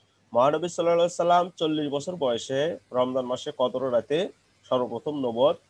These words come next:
লাভ করেন। নবুয়ত লাভের পরে তিনি মানুষকে যা শিক্ষা দিলেন সে সম্পর্কে ছয়টি বাক্য নিচে লেখা হলো। এক, তিনি বললেন, "আল্লাহ ছাড়া কোনো মাবুদ নেই, ইবাদত করতে হবে একমাত্র তারই।"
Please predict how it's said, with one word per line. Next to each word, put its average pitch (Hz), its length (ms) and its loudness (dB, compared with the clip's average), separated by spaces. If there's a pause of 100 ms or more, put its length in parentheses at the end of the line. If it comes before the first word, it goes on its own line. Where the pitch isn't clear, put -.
(200)
লাভ 113 160 2 (100)
করেন। 92 260 -6 (600)
নবুয়ত 143 580 2
লাভের 139 320 0
পরে 127 440 0 (100)
তিনি 147 200 -6
মানুষকে 135 520 -4
যা 120 180 0
শিক্ষা 139 340 -4
দিলেন 110 340 -2
সে 123 140 -10
সম্পর্কে 131 400 -8
ছয়টি 117 320 -4
বাক্য 117 300 -4
নিচে 143 420 -6 (440)
লেখা 113 240 2
হলো। 92 240 -6 (380)
এক, 123 260 2 (880)
তিনি 175 220 0
বললেন, 131 440 0
"আল্লাহ 147 260 -2
ছাড়া 165 240 -6
কোনো 147 180 -4
মাবুদ 120 380 -2
নেই, 165 220 -4
ইবাদত 135 380 -4
করতে 131 220 -8
হবে 135 140 -6
একমাত্র 123 400 -8
তারই।" 95 320 -2